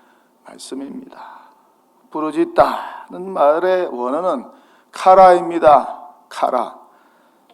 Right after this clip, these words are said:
매달려서 구한다 하는 뜻입니다. 어린 자녀들이 엄마, 아빠 이거 사주세요, 이거 해주세요 하면서 매달립니다. 매달려서, 어?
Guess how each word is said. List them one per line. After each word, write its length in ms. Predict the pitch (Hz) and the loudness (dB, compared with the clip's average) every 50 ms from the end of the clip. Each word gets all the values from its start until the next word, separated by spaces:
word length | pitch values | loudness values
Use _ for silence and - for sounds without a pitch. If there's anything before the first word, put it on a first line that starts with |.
| _ _ | _ _
매달려서 920 | - 131 143 139 175 180 190 196 196 202 202 196 196 - 202 202 202 202 | 0 4 6 8 8 10 8 8 6 4 4 2 2 2 2 2 2 0
구한다 460 | 202 - 131 117 120 117 120 117 117 107 | -2 0 0 0 0 0 -2 -6 -8 -8
하는 320 | 98 - - 135 143 - | -8 -8 -10 -12 -14 -14
뜻입니다. 760 | - 127 135 - - 131 131 127 - 131 - _ - - _ _ _ _ _ _ | -12 -12 -12 -12 -14 -16 -18 -18 -18 -20 -20 _ -20 -20 _ _ _ _ _ _
어린 200 | 151 147 139 139 | -12 -12 -10 -10
자녀들이 680 | 135 135 131 131 127 120 123 123 120 123 127 123 120 - _ _ - | -8 -8 -6 -6 -8 -10 -12 -12 -12 -12 -12 -14 -16 -18 _ _ -10
엄마, 320 | 147 139 131 127 127 127 | -8 -6 -6 -4 -4 -4
아빠 460 | - - - - - - 123 123 - - - | -4 -6 -8 -10 -8 -6 -4 -4 -4 -6 -10
이거 200 | 131 127 127 127 | -12 -12 -12 -14
사주세요, 800 | 123 - - - - - 131 - - - - - - 127 135 - _ - | -12 -12 -12 -12 -10 -12 -16 -16 -16 -16 -16 -16 -16 -18 -20 -20 _ -18
이거 220 | 143 143 143 139 | -16 -14 -14 -14
해주세요 580 | 139 143 127 - 139 131 127 - 131 135 131 131 | -12 -14 -14 -14 -16 -18 -16 -14 -14 -12 -12 -12
하면서 720 | - 135 131 131 131 131 120 127 139 143 147 143 - - - _ _ _ _ _ _ _ _ _ _ _ _ _ _ _ | -12 -12 -14 -14 -16 -14 -10 -6 -6 -6 -6 -6 -10 -16 -20 _ _ _ _ _ _ _ _ _ _ _ _ _ _ _
매달립니다. 1200 | 127 139 139 131 139 135 131 131 131 135 131 131 131 127 123 123 123 123 123 117 - - - - - | -6 -2 0 2 2 2 2 0 -2 -4 -4 -4 -6 -6 -8 -10 -12 -12 -12 -14 -18 -20 -20 -20 -16
매달려서, 880 | - 147 147 143 151 147 147 156 - - - - - - - - - _ _ _ _ _ _ - | -14 -12 -8 -6 -6 -6 -6 -8 -12 -14 -16 -16 -18 -18 -18 -20 -20 _ _ _ _ _ _ -18
어? 280 | 151 156 170 185 - | -16 -16 -16 -16 -18